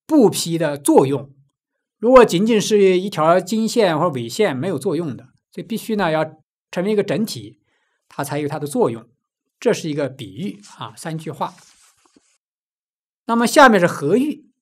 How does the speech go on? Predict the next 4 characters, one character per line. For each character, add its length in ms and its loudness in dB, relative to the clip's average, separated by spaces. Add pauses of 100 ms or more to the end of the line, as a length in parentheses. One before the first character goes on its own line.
(2250)
经 420 6
能 280 4
持 280 0
法， 500 -8